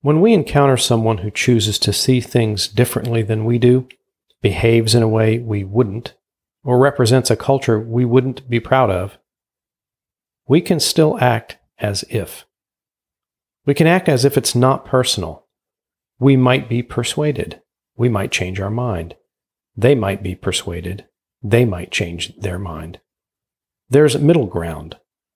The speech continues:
Everyone can be happy. No one needs to lose. Everyone should benefit. It might get better. Duels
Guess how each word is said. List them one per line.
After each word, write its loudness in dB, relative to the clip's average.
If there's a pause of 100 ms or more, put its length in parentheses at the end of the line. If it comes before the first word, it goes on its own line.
(320)
Everyone -2
can -4
be 0
happy. -4 (580)
No 4
one 4
needs -2
to -2
lose. 0 (480)
Everyone 0
should -4
benefit. -2 (640)
It 2
might 2
get -4
better. -6 (1600)
Duels 2